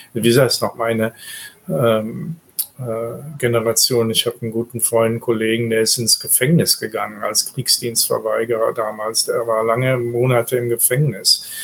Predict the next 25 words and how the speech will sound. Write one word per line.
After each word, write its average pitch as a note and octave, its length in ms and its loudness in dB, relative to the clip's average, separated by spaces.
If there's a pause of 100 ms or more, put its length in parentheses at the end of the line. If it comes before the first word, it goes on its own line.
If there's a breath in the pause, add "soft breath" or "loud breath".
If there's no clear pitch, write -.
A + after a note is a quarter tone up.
(380 loud breath)
Äh, G#3 60 -4
äh, A#2 800 4
und A#2+ 180 0
das A#2 200 4
war B2 120 4
damals C3 640 4 (200)
oft C3 280 2
so, F#2+ 360 -2 (500 loud breath)
weil A#2 260 4
er A#2+ 240 2
eben, A#2 480 0
äh, B2+ 220 2
Totalverweigerer G#2 1200 2
war, G#2 420 -6
ne? - 100 -20 (640 loud breath)
Und, A2+ 600 2
äh, B2+ 240 4
das A#2+ 260 4
waren C3 200 6
so C3 120 4
die, B2 280 -2
die B2 100 -10
Generation B2 680 2
der B2 120 4
Grünen, E3+ 440 2